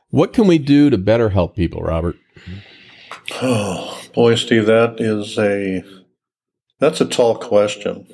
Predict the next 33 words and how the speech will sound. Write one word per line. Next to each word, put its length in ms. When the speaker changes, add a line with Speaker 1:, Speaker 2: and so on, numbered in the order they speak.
Speaker 2:
because 600
as 300
I 240
was 240
listening 320
to 60
you 140
speak, 380
I 100
was 160
reminiscing 1000
to 200
all 400
the 100
times 560
that 80
I 80
did 240
flight 400
planning, 800
checked 400
weather, 640
planned 340
a 40
cross-country 800
flight. 580
I 80
remember 840
as 240
if 140
it 100
were 140
yesterday 800